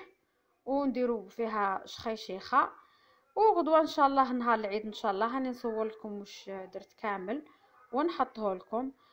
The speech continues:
وباذن الله تكونوا، آه، كامل لاباس، ان شاء الله نلقاكم كامل بخير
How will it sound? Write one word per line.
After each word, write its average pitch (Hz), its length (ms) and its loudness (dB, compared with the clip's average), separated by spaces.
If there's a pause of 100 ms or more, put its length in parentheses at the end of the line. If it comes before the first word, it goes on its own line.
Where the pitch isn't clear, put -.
(280)
وباذن 330 1120 2
الله 254 340 0
تكونوا، 226 760 -6
آه، 196 280 -4
كامل 247 480 -4
لاباس، 196 460 -8
ان - 20 -20
شاء 214 180 -8
الله 214 100 -4
نلقاكم 208 460 -8
كامل 233 320 -4
بخير 202 560 -8